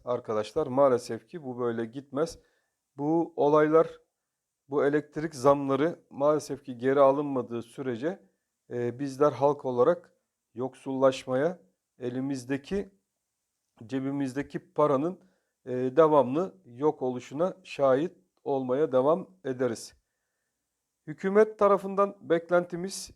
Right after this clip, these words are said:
e, bu zamları bir kez daha oturup düşünmesi, e,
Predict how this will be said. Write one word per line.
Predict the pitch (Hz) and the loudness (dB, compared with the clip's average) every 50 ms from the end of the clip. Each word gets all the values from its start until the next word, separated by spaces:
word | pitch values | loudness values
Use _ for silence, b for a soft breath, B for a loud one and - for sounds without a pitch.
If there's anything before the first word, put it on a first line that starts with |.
| _ _ - | _ _ -12
e, | 135 139 139 139 139 139 135 139 | -10 -8 -6 -6 -6 -6 -6 -6
bu | 151 151 | -8 0
zamları | 139 156 160 160 165 156 156 160 170 175 - - 139 | 4 4 4 4 4 2 2 2 2 0 -4 -6 -10
bir | 143 143 143 | -10 -10 -8
kez | - 156 156 147 135 127 | -6 -6 -6 -4 -2 0
daha | 143 143 147 - | 2 2 2 0
oturup | 139 131 - - 143 151 - _ _ _ _ _ 117 | -2 -6 -8 -8 -10 -10 -10 _ _ _ _ _ -12
düşünmesi, | 127 139 - - 143 139 135 135 127 127 - 147 160 175 _ _ _ _ _ _ _ _ _ _ _ _ _ - | -12 -12 -10 -10 -8 -6 -4 -4 -4 -6 -6 -8 -8 -10 _ _ _ _ _ _ _ _ _ _ _ _ _ -6
e, | 127 | -4